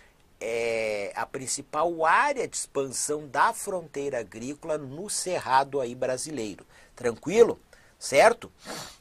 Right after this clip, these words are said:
Então, aí, ó, políticas governamentais. Vamos para o século vinte e um. Nós temos a migração de retorno do Sudeste para o Nordeste.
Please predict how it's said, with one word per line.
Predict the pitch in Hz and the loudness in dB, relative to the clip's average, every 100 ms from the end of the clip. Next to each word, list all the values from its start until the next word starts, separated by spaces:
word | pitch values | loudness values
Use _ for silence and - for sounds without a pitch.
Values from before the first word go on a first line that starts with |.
| _ | _
Então, | 131 | -2
aí, | 139 135 | 2 4
ó, | 113 | 4
políticas | - 123 135 190 - - 190 101 | 2 -6 -6 -6 -4 -2 -2 -4
governamentais. | 104 151 220 175 190 165 165 160 156 - 69 - 110 | -2 4 4 4 0 -2 -2 -4 -2 0 0 -2 4
Vamos | 151 151 127 | 6 6 2
para | - 131 120 82 - _ _ _ _ _ _ _ _ _ _ - - | 8 10 10 8 -2 _ _ _ _ _ _ _ _ _ _ -18 -6
o | 147 | -2
século | - 127 107 131 135 | 2 4 4 2 -4
vinte | 113 104 - - | -6 -8 -6 -2
e | |
um. | 220 208 294 _ _ _ _ | 0 -2 -6 _ _ _ _
Nós | - 139 - | 0 2 4
temos | 151 139 | 2 4
a | 135 | 4
migração | 135 131 143 139 - 139 | 4 4 4 6 2 0
de | 139 135 | -4 -6
retorno | 175 - 165 165 156 104 | -6 -2 2 4 2 -2
do | 92 131 | -8 -4
Sudeste | - - 143 120 127 156 - 214 | -2 -2 0 4 6 4 0 0
para | - 131 135 | 6 8 6
o | |
Nordeste. | 175 233 175 151 - - 160 | 2 2 6 6 6 -2 -14